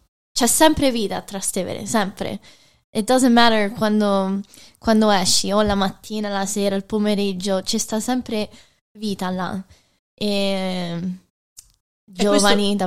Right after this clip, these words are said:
Speaker 2: piace?
Speaker 1: dappertutto, sì, sì, tantissimo.
Speaker 2: E che differenza vedi fra la vita che facevi qua, che fai qua, e quella che fai a Roma invece?
Speaker 1: Io, come si dice in inglese, it's like night and day.
Speaker 2: È come no-,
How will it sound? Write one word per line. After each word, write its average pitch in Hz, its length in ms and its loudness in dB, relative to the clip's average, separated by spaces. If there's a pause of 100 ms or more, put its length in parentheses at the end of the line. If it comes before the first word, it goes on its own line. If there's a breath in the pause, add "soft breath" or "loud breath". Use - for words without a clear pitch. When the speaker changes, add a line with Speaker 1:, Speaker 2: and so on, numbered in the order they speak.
(100)
Speaker 2:
piace? 202 220 2
Speaker 1:
dappertutto, 190 480 -2
sì, 202 540 -4
sì, 175 320 -16
tantissimo. 185 840 -6
Speaker 2:
E 247 80 -8
che 311 120 -4
differenza 214 560 -2
vedi 170 240 -4
fra 175 160 -4
la 175 120 0
vita 190 180 -4
che 175 120 -4
facevi 170 420 -8
qua, 175 240 -2
che 147 100 -6
fai 151 240 -6
qua, 160 420 -2
e 165 140 -8
quella 165 260 -8
che 170 140 -12
fai 160 240 -8
a 170 80 -6
Roma 185 300 -8
invece? 185 340 -6
Speaker 1:
Io, 196 200 0
come 202 200 0
si 208 140 -2
dice 226 180 -2
in 214 80 -2
inglese, 233 380 -4
it's 190 160 -10
like 196 240 -6
night 214 320 2
and 202 160 0
day. 190 360 -2
Speaker 2:
È 202 140 -10
come 190 220 -2
no-, 196 260 -2